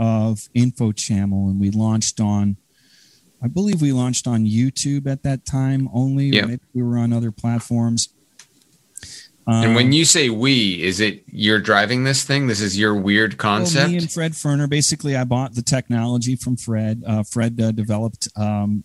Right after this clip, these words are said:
Speaker 1: uh, some of the iCham technology back in the eighties, and, and, um, uh, so I was able to, um,
Speaker 2: Fuck
Speaker 1: uh,
Speaker 2: off. Just
Speaker 1: expand
Speaker 2: hang
Speaker 1: it.
Speaker 2: on. Just sh-, fuck.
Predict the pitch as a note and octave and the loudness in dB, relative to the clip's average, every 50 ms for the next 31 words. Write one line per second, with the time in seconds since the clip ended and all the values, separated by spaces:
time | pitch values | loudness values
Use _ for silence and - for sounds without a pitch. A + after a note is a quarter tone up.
0 | _ - G2+ G2 G2 G2 G2 - - A2+ A2+ A2 G#2 G#2+ G#2 G2+ G2+ - - - | _ -8 -6 -4 -4 -2 -2 -2 -2 -2 -2 -2 -2 -2 -2 -4 -4 -6 -10 -18
1 | - - - _ _ - A2+ A#2+ A#2 - - B2+ A#2+ A2+ A2 - A#2+ A2+ - - | -20 -20 -20 _ _ -2 0 0 0 0 0 0 0 0 0 0 -2 -2 -2 0
2 | A2+ A2+ A2+ A#2 A#2 A2 G#2+ G#2+ G#2+ G#2+ G#2+ G2+ - G#2+ G#2+ G#2 G#2+ A2+ C3 C#3+ | 0 2 2 2 2 0 0 0 -2 -2 -2 -2 -2 -2 0 0 0 0 0 0
3 | B2+ A#2 A2 G#2+ G2+ G#2+ G2+ G2+ G2+ G2+ - - G#2 G2+ G2+ G2+ G2+ G2 G2+ G2+ | 0 0 -2 -2 -2 -2 -2 -2 -2 -4 -4 -2 -2 0 0 0 0 0 0 0
4 | G2+ G2 G2 F#2+ G2 G2 F2 - - G2+ G2 G2 G2 F#2+ G2 G2 - - - - | 0 0 0 0 -2 -2 -4 -6 -6 -4 -2 0 0 0 -2 -4 -6 -12 -18 -20
5 | - - - - - - - - C3 B2 A2+ A2 G#2+ A2 A2+ A2+ G#2 G#2+ A#2 A2+ | -20 -20 -20 -18 -6 -2 -2 0 2 2 2 2 2 2 0 0 0 0 0 -2
6 | A2 G#2+ G#2+ - - - A#2+ A#2 A2 A2 G#2+ G#2+ G#2 G#2 G2+ G2+ G2 G2+ G2 F#2+ | 0 -2 -2 -2 -2 -2 0 0 0 0 0 0 0 0 0 0 0 -2 -2 -4
7 | F2+ - - - - C#3+ C#3 A#2+ F#2+ G#2 F2+ F2 G#2+ G#2 G#2 D3 C3 B2+ C3+ C#3 | -6 -8 -6 -4 -2 0 0 0 2 2 2 2 0 0 0 0 0 2 0 -2
8 | C#3+ C#3 B2+ B2 B2+ C3+ C3+ A2 F2+ E2+ F#2 F#2 F2 F2+ F2+ - - - - - | 0 0 -2 0 0 0 0 0 2 2 2 2 0 -2 -6 -8 -10 -6 -4 -4
9 | - - - - - - - - - - - - - - - - - - - | -2 -2 -4 -6 -8 -14 -20 -20 -18 -14 -12 -10 -10 -8 -10 -10 -10 -10 -14